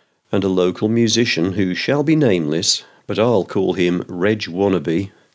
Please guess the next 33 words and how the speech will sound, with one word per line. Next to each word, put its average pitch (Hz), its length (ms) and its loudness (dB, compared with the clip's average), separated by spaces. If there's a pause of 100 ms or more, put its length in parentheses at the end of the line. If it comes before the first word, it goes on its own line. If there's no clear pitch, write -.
(120)
was 135 160 0
due 147 240 0
to 143 100 -2
close 143 380 0
the 143 80 -6
proceedings 87 720 0
with 113 140 -2
a 90 40 -2
short 95 400 -2
music 87 400 -4
set. - 360 -6 (1200)
This 254 200 0
chap 117 360 0
had 120 180 -4
been, 110 500 2
shall 98 300 -4
we 92 140 -2
say, 90 680 -2
carefully 135 540 2
cultivating 90 800 -2
his 87 180 -6
local 90 380 -2
legend 107 480 -4
for - 100 -8
several 76 420 -2
years, 113 480 0 (640)
so - 280 0
he 120 120 2
would 120 160 2
probably 127 460 0
have 90 180 -2
been 95 320 2
mortified 98 800 0